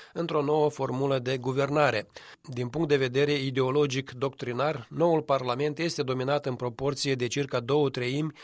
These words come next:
de forțele de extrema stângă, stânga și centru-stânga,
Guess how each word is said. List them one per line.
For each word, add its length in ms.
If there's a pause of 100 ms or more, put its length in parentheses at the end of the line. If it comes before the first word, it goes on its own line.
(260)
de 200
forțele 520
de 140
extrema 460
stângă, 680
stânga 480
și 160
centru-stânga, 880